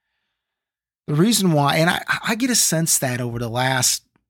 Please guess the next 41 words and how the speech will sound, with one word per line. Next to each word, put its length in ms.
I 100
don't 120
know, 160
maybe 320
year 560
or 60
so, 400
this 220
has 140
been 140
coming 300
up 220
a 40
lot 340
in 100
what 140
I've 100
been 160
reading 340
and 120
what 120
I've 160
been 240
hearing 440
and 80
listening 360
to, 180
is 140
the 100
fact 340
that 100
the 100
dollar 420
is 220
losing 640
its 260
status 540
as 380
a 120
reserve 540
currency, 440